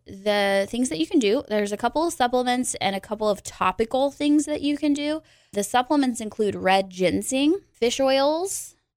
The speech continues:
and you can do coconut oil as a supplement or topically. So again, the supplements that you can take to re-,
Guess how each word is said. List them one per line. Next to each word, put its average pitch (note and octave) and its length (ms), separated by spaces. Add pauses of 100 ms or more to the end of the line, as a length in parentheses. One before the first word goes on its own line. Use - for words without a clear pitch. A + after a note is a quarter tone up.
(140)
and A#3+ 380
you B3+ 160
can D#4 140
do D#4+ 180
coconut C#4 600
oil C4 360
as G#3+ 200
a G3+ 60
supplement C4+ 720 (100)
or G#3+ 440 (100)
topically. C3+ 720 (120)
So G3+ 240
again, F#3 280
the C#4+ 60
supplements C4+ 420
that F3 120
you F#3 80
can F#3 140
take F3 360
to F#3+ 220
re-, E3+ 540